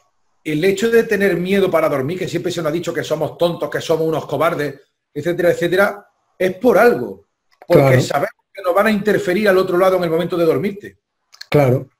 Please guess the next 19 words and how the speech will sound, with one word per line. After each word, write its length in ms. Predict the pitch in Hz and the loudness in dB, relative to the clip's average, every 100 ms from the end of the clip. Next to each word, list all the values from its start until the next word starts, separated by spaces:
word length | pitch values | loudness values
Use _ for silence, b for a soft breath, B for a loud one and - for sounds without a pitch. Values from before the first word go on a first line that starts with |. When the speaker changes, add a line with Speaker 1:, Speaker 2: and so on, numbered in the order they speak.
| _ _ _ B - | _ _ _ B -6
Speaker 1:
Como, 220 | 170 165 | -4 -4
igual 260 | 143 175 202 | -2 0 0
que 140 | 170 | -2
Freddy, 300 | - 202 175 | -2 -2 -2
por 120 | 156 160 | 0 0
eso 120 | 196 | 0
fue 60 | 202 | 0
una 80 | 196 | 0
película 280 | 196 190 170 | 0 2 0
revolucionaria, 680 | 170 170 - 151 202 151 | 2 -2 -2 -2 -2 -2
porque 220 | 131 135 | -4 -2
había 260 | 139 151 196 | -2 2 2
algo 240 | 214 196 | 2 2
muy 160 | 196 196 | 2 0
poderoso 640 | 196 180 196 196 185 196 b b b | 0 0 0 -2 -6 -8 b b b
en 140 | 143 | -8
ese 160 | 170 196 | -2 -2
mensaje, 380 | 165 131 196 135 | -2 0 0 0
¿no? 240 | 170 - | -2 -4